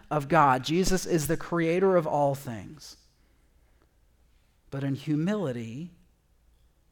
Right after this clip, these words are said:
he took the position of a slave. Because of his great love for us and in obedience to his Father, Jesus Christ,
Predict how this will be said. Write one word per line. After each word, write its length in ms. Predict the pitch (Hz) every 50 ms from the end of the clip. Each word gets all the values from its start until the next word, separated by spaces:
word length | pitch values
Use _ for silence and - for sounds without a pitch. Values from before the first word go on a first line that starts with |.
| _ _ _ _ _ _
he 140 | - 160
took 200 | 160 - 170 156
the 60 | - -
position 380 | - 143 135 139 127 - 131
of 60 | 120
a 60 | 120 113
slave. 400 | - - 123 117 - 80 - _ _ _ _ _ _ _ _ _ _ _ _ _ _ _ _ _ _ _ _ _ _ _ _ _ _ _ _ _ _ _ _ _ _ _ _ _ _ _ _ _ _ _ _ - _ _ _ _ _ _ _ _ _ _ _ _ _ _ _ _ _ -
Because 440 | - 147 - - 185 190 196 190 165
of 140 | 180 160 -
his 300 | 190 185 175 175 156 143
great 320 | - 160 165 160 165 123
love 280 | 147 147 151 165 170 147
for 220 | - 160 151 147
us 240 | 135 131 139 139 -
and 240 | - 143 143 143 143
in 160 | - 151 160
obedience 680 | 156 147 143 131 151 151 170 170 180 180 175 160 - -
to 80 | -
his 180 | 143 151 151 147
Father, 460 | - - 123 117 120 117 120 120 127 - - _ _ _ - _ _ _ _ _ _ _ _ _ _ _ -
Jesus 460 | - 120 151 170 185 185 180 196 -
Christ, 440 | - - - 147 127 127 131 - -